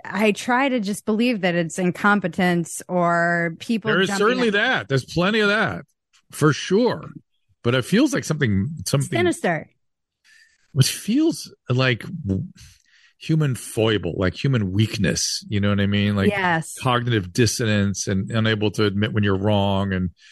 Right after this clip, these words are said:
Speaker 2: p-, you can't change direction and can't be objective about things and very tribal. Those are all human weaknesses. Those are not strengths. And that's
Speaker 1: Yes.
Speaker 2: at, at, at humans at their worst.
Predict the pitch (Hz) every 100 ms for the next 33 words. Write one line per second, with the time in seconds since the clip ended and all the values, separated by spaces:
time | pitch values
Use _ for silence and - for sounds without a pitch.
0 | - - _ 107 - 151 127 113 113 -
1 | 123 - - 107 101 101 98 101 98 -
2 | 101 98 95 92 90 - 104 98 101 98
3 | 90 101 98 - 95 90 92 87 101 95
4 | 92 90 95 87 - - - _ 113 113
5 | - - 113 113 110 110 123 185 226 156
6 | 92 _ _ _ - - 139 127 87 82
7 | 110 - 85 - 71 - 101 113 127 120
8 | - - 104 101 - - 101 113 104 104
9 | 92 87 - 104 98 95 95 95 95 90
10 | 113 101 98 87 90 104 85 76 -